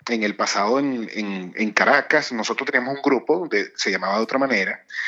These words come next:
Y cada dos, tres meses, y es lo que queremos hacer acá, vamos a preparar una experiencia distinta. No siempre tiene que ser gourmet, puede ser,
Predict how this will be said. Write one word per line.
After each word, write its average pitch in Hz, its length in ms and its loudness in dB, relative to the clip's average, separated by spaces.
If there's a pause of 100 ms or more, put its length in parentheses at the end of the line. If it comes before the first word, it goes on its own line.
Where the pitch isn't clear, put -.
(360)
Y - 80 2
cada 185 260 4
dos, 202 220 0
tres 196 180 0
meses, 165 460 0
y 120 60 -4
es 117 60 -2
lo 147 80 0
que 156 100 0
queremos 139 260 -2
hacer 139 160 -2
acá, 147 380 0
vamos 156 260 0
a 180 40 -4
preparar 147 600 0
una 185 220 -2
experiencia 127 640 -2
distinta. - 540 -8 (260)
No 156 180 -2
siempre 170 420 0
tiene 139 220 -2
que 135 80 0
ser 113 160 0
gourmet, 160 540 2
puede 123 220 2
ser, 127 360 0